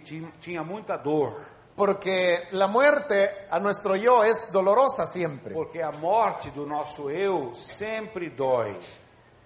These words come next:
Speaker 2: Mientras yo estaba en ese proceso, en esta ciudad,
Speaker 1: Enquanto eu estava passando por esse processo nessa cidade,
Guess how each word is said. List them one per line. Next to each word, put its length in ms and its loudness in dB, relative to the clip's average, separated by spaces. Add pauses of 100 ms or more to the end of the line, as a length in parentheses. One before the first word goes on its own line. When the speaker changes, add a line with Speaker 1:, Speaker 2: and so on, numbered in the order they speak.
(120)
Speaker 2:
Mientras 480 0
yo 100 0
estaba 340 4
en 80 2
ese 200 2
proceso, 920 2 (100)
en 180 -4
esta 220 -2
ciudad, 580 0 (260)
Speaker 1:
Enquanto 680 -6
eu 80 -6
estava 380 -4
passando 440 -6
por 180 -6
esse 180 -8
processo 600 -8
nessa 280 -10
cidade, 580 -8